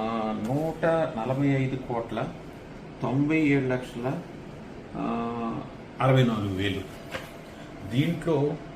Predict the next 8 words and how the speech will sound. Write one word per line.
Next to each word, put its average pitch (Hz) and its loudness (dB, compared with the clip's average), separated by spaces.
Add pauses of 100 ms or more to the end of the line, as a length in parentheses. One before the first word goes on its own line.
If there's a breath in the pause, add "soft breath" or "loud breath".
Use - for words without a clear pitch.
(480)
already 156 2 (560)
రెండు 143 2
వేల 151 4 (800)
ఇరవై 135 4
రెండు 139 4 (1160)
మార్చి 139 0
పదిహేనో 135 4
తారీఖున 120 0